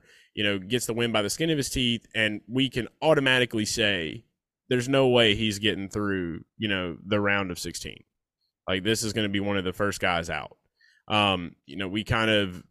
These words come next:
had that speculation with, I think it was Cindric last year, how he won the five hundred and then he just fell off completely. And then it was just kind of, I don't, I can't remember if he made it to the round of twelve or not. Um,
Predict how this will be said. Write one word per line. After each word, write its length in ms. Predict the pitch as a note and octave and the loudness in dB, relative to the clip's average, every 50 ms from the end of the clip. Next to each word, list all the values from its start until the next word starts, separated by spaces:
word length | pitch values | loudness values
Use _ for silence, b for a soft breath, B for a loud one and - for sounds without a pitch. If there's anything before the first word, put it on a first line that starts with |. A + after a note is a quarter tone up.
| _ _ - - | _ _ -14 -8
had 240 | A#2+ B2 A2+ A2+ G#2+ | -4 -4 -4 -2 -2
that 140 | A2 - | -4 -4
speculation 720 | - - A#2 A2 G#2 A2+ G#2+ G#2 G#2 G2+ - - G#2+ G2+ | -2 -2 -2 -2 0 0 0 0 0 0 -2 -4 -6 -4
with, 240 | G2+ F#2+ F2+ - - - | -4 -4 -4 -6 -8 -8
I 80 | - G2+ | -6 -6
think 160 | A2+ G#2+ - | -6 -6 -6
it 40 | F2+ | -6
was 140 | G2 F#2 | -6 -4
Cindric 420 | - - B2 A#2 A2 G#2+ G#2 G2 - | -4 -2 -2 -2 -2 -2 -4 -4 -2
last 320 | G2 G2 F#2+ F#2+ - - | 0 0 0 0 -2 -2
year, 100 | G2 F#2+ | -6 -4
how 140 | F#2+ G2 F#2+ | -2 0 0
he 80 | G2 G2 | 0 -2
won 200 | G2 G2+ G2 G2 | -2 -4 -4 -6
the 80 | F#2+ | -6
five 280 | - - G2+ F#2+ F#2 F2+ | -2 0 0 0 0 -2
hundred 240 | G#2 G2+ G2 F#2+ F#2 | -2 -2 -2 -2 -2
and 80 | F#2 | -4
then 80 | F#2 F2+ | -6 -6
he 60 | F#2 | -6
just 260 | E2 E2+ - - - | -8 -8 -10 -8 -4
fell 220 | - G#2 G2 F#2 F#2+ | -2 0 2 2 2
off 280 | F#2+ F2 D2+ D2 - | 0 0 -2 -4 -8
completely. 600 | - G2+ F#2 F#2+ G2 F#2+ D#2+ - C#2+ - G#2 G#2+ _ _ - - | -10 -12 -8 -6 -6 -6 -6 -8 -10 -12 -14 -16 _ _ -10 -8
And 120 | F#2+ F#2+ | -4 -2
then 120 | F#2+ F#2 F#2+ | -2 -2 -2
it 120 | F#2 C#2+ | -2 -2
was 140 | E2+ F#2 F#2 | -4 -6 -6
just 180 | F#2+ F#2 - | -6 -8 -8
kind 220 | - F#2+ F2+ F2 F2 | -6 -4 -4 -4 -4
of, 80 | E2+ - | -6 -4
I 100 | - B2+ | -2 -2
don't, 80 | C3+ - | 0 0
I 100 | A#2+ C3 | 0 0
can't 180 | - F3 E3+ | 0 0 -2
remember 240 | B2+ D3 D3+ D3+ C#3 | 0 -2 0 0 0
if 100 | B2 - | 0 0
he 100 | C#3 B2+ | -2 -4
made 260 | A#2 G#2+ G2+ G#2 A2 | -2 0 2 2 2
it 120 | A2+ G#2 - | 2 0 -2
to 80 | C3 | -2
the 80 | B2 A#2+ | -2 -2
round 240 | A#2 A#2 A#2+ A#2+ A2+ | 0 0 0 -2 -4
of 80 | G#2+ | -6
twelve 500 | - - B2 A#2 A#2+ B2 B2+ B2+ B2 A#2 | -8 -4 0 2 4 4 4 2 2 0
or 140 | - - F#2+ | -2 -6 -6
not. 400 | G2+ G2 F#2+ G2 G#2+ A#2+ B2+ - _ _ _ _ _ _ _ _ _ _ _ _ _ _ - - | -4 -2 -2 0 0 0 -2 -4 _ _ _ _ _ _ _ _ _ _ _ _ _ _ -2 2
Um, 520 | G#2 G#2 G2+ G2 F#2+ F#2+ F2+ F2+ F2 - | 4 4 6 6 4 2 0 -2 -6 -10